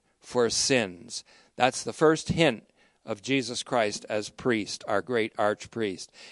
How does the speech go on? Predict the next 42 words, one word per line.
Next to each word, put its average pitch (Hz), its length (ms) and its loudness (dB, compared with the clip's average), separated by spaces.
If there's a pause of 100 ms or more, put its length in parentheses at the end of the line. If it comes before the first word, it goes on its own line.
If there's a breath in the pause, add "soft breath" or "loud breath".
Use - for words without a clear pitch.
and 131 140 0
who 135 120 4
has 120 120 4
sat 180 400 4
down 160 320 6
in 120 140 0
the 107 80 -4
highest 160 440 2
heights 113 460 -2 (300 loud breath)
at 113 140 -4
the 120 100 0
right 139 220 6
hand 147 280 2
of 120 100 0
the 113 140 -2
eternal 147 380 0
majesty, 135 680 -4 (360 soft breath)
having 135 340 4
become 127 340 2
a 120 60 2
much 139 500 2
better 147 440 6
than 127 240 -2
the 117 160 -2
angels, 123 640 -2 (260 soft breath)
as 123 240 0
much 151 280 0
better 143 280 6
as 113 180 0
the 123 180 -8
angels, 139 580 -2 (240 soft breath)
as 120 220 0
the 127 100 2
name 165 600 2
he 156 140 2
has 135 220 4
inherited 110 720 0
is 110 120 -8
more 117 200 -2
excellent 123 480 -2
than 107 180 -4
theirs. 98 540 -4